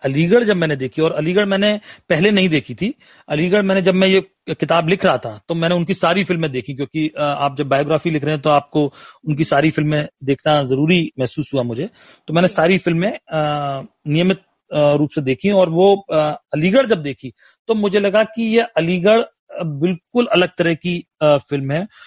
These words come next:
Speaker 1: और, अ, समलैंगिक व्यक्ति के किरदार को जि-, जितनी खूबसूरती से उन्होंने निभाया है, वो
Speaker 2: जी।
Speaker 1: शायद एक्टिंग से आगे की चीज है।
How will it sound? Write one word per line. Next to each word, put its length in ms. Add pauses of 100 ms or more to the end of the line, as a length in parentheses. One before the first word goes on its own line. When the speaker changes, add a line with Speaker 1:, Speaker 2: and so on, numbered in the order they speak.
(180)
Speaker 1:
और, 280
अ, 220
समलैंगिक 640
व्यक्ति 300
के 100
किरदार 380
को 160
जि-, 300 (260)
जितनी 260
खूबसूरती 640
से 120
उन्होंने 260
निभाया 340
है, 240 (420)
वो 180
Speaker 2:
जी। 60
Speaker 1:
शायद 240
एक्टिंग 300
से 120
आगे 240
की 120
चीज 260
है। 60